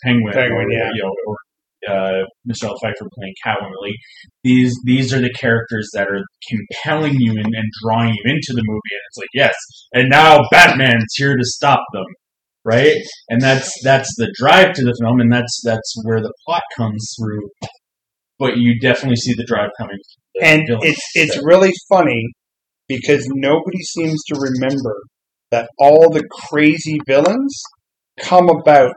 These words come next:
Speaker 2: because of Batman.
Speaker 1: Yes.
Speaker 2: The best way that was done on film was actually in the Green Hornet movie.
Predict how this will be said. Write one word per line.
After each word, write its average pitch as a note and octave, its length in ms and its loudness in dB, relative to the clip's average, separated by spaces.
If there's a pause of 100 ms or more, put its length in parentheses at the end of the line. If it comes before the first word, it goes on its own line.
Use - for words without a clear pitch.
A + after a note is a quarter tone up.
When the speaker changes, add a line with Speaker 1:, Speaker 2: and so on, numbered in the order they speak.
(180)
Speaker 2:
because D3 720 -2
of A#2+ 160 -8
Batman. A#2 340 -2 (120)
Speaker 1:
Yes. - 520 -8 (680)
Speaker 2:
The D3+ 220 2
best G3+ 360 6
way F#3+ 240 4
that E3 240 6
was C#3+ 280 -2
done C#3+ 360 4 (420)
on A#2+ 200 -4 (180)
film D#3 420 4 (300)
was C#3 180 0
actually C3+ 420 2
in E3 120 -2
the E3 180 -2
Green B2 260 -6 (100)
Hornet G3+ 340 -2
movie. A2+ 140 -6